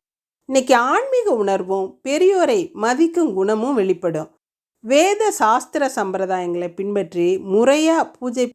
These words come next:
புனஸ்காரங்கள்ல ஈடுபடுவீங்க. பெண்களுக்கு பொருளாதார முன்னேற்றம், சகோதர வழியில் நல்ல செய்திகள், பெருமைப்படும்படியான நிறைய விஷயங்கள்னு இன்னைக்கு நடக்கிறது எல்லாமே நல்லதா தான் நடக்கும். மாணவர்கள்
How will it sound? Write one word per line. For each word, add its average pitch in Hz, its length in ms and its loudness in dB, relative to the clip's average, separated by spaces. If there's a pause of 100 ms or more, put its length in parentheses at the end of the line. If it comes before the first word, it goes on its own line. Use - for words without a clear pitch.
புனஸ்காரங்கள்ல 185 680 0
ஈடுபடுவீங்க. 170 800 -2 (640)
பெண்களுக்கு 240 1000 2 (320)
பொருளாதார 381 680 2
முன்னேற்றம், 180 880 -4
சகோதர 415 760 0
வழியில் 185 480 -2
நல்ல 247 420 -2
செய்திகள், 165 840 -2 (420)
பெருமைப்படும்படியான 349 1040 2
நிறைய 226 400 2
விஷயங்கள்னு 208 580 -4
இன்னைக்கு 185 340 -2
நடக்கிறது 220 580 0
எல்லாமே 233 500 0
நல்லதா 208 600 0
தான் 208 200 -2
நடக்கும். 165 600 -8 (520)
மாணவர்கள் 220 960 0